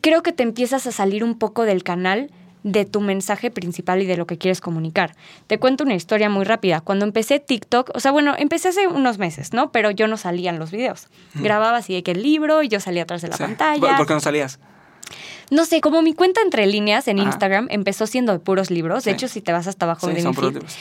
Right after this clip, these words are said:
Speaker 1: son puros libros. Yo nunca salía, nunca subía stories. Capaz que una que otra vez subía un story, pero yo detrás del libro, ¿no? Entonces, lo mismo quise como migrarlo a TikTok. Y, bueno, después ya fui saliendo y me fui atreviendo.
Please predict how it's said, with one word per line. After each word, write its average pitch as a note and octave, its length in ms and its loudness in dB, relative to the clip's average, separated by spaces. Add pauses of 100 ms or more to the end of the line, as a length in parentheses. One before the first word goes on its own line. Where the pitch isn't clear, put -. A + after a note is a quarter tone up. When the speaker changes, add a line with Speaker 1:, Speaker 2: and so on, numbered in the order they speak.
(160)
Speaker 1:
son F3+ 180 -4
puros E3+ 240 -4
libros. B3 400 -4 (460)
Yo G#3+ 100 2
nunca G#3+ 220 0
salía, G#3 480 2
nunca G3+ 280 -2
subía F#3+ 220 -2
stories. B3+ 560 0
Capaz A#3+ 380 0
que C#4+ 120 0
una C4+ 220 0
que B3+ 80 -4
otra B3 160 0
vez B3 160 2
subía B3 240 0
un B3 60 -2
story, A#3 400 0
pero F#3+ 500 0
yo G#3 160 0
detrás G#3 300 -4
del F#3 100 -6
libro, F#3+ 280 -4
¿no? G#3+ 240 -6 (540)
Entonces, C4+ 760 2
lo A#3 120 4
mismo B3 320 2
quise A3+ 260 -2
como F#3 240 -2
migrarlo F#3+ 520 0
a G3 60 0
TikTok. G3 540 -2 (520)
Y, G#3+ 640 2
bueno, G3 220 2
después F#3 280 0
ya F#3 120 2
fui F#3+ 120 0
saliendo A#3 380 2
y A3 40 2
me G3+ 60 0
fui F#3+ 120 -2
atreviendo. G#3+ 640 0